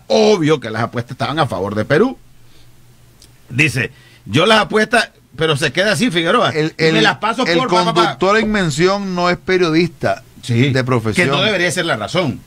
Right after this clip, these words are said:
Speaker 1: Esa no es una razón para
Speaker 2: Lo,
Speaker 1: castigarlo.
Speaker 2: lo veo ridículo
Speaker 1: O sea, no
Speaker 2: también
Speaker 1: ti-,
Speaker 2: que le,
Speaker 1: no,
Speaker 2: que le,
Speaker 1: correcto,
Speaker 2: que le
Speaker 1: eso
Speaker 2: diga
Speaker 1: no.
Speaker 2: que no es periodista. Ahora
Speaker 1: Sí.
Speaker 2: no es periodista, pues,
Speaker 1: Sí.
Speaker 2: porque como no
Speaker 1: Sí.
Speaker 2: habló como quería que hablara,
Speaker 1: Correcto.
Speaker 2: ya lo están
Speaker 1: Eso no
Speaker 2: a-,
Speaker 1: es, no es un argumento.
Speaker 2: sean serios.
Speaker 1: No es un argumento, porque,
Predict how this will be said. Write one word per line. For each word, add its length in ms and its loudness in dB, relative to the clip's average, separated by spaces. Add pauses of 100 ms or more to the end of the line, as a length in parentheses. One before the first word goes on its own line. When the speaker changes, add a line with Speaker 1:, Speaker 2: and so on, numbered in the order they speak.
(120)
Speaker 1:
Esa 120 0
no 60 0
es 20 -2
una 200 2
razón 260 -4
para 140 0
Speaker 2:
Lo, 40 -2
Speaker 1:
castigarlo. 440 0
Speaker 2:
lo 40 4
veo 200 2
ridículo 420 2
Speaker 1:
O 20 2
sea, 60 -2
no 80 0
Speaker 2:
también 180 0
Speaker 1:
ti-, 60 -2
Speaker 2:
que 40 2
le, 100 4
Speaker 1:
no, 80 -2
Speaker 2:
que 140 -2
le, 80 0
Speaker 1:
correcto, 300 0
Speaker 2:
que 80 0
le 40 0
Speaker 1:
eso 80 2
Speaker 2:
diga 120 2
Speaker 1:
no. 40 -2
Speaker 2:
que 60 0
no 60 0
es 60 0
periodista. 420 0
Ahora 180 2
Speaker 1:
Sí. 60 2
Speaker 2:
no 60 4
es 60 0
periodista, 460 2
pues, 120 -2
Speaker 1:
Sí. 60 0
Speaker 2:
porque 280 0
como 280 -2
no 80 4
Speaker 1:
Sí. 60 6
Speaker 2:
habló 300 2
como 260 0
quería 400 2
que 80 0
hablara, 380 2
Speaker 1:
Correcto. 360 0
Speaker 2:
ya 140 4
lo 120 2
están 220 2
Speaker 1:
Eso 80 0
no 180 2
Speaker 2:
a-, 80 0
Speaker 1:
es, 180 -6
no 160 -6
es 60 0
un 120 -4
argumento. 440 0
Speaker 2:
sean 200 2
serios. 400 -2
Speaker 1:
No 80 0
es 60 2
un 100 -2
argumento, 520 -2
porque, 400 0